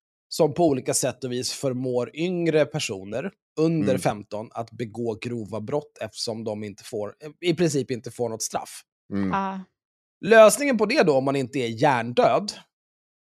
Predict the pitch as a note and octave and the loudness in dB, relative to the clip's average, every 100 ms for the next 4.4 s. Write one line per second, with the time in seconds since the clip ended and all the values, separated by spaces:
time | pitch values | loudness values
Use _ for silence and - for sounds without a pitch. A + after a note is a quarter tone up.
0 | _ F#3+ E3+ E3 D#3+ D#3+ D#3 D3 A3 F3 | _ 4 4 4 4 4 0 2 2 4
1 | F3+ C#3+ - B2 C#3 B2+ C3 B2 - E3 | 2 0 -2 -2 -2 -4 -4 -4 2 2
2 | D3+ C3 A2+ B2 A#2 - A2 A2+ - B2+ | 4 0 -2 -6 -4 -6 -8 -10 -10 -4
3 | A#2+ B2 A2+ B2 C#3+ A2+ G#3 _ _ _ | -4 -2 -2 0 -2 -2 -6 _ _ _
4 | _ _ G#2 | _ _ -4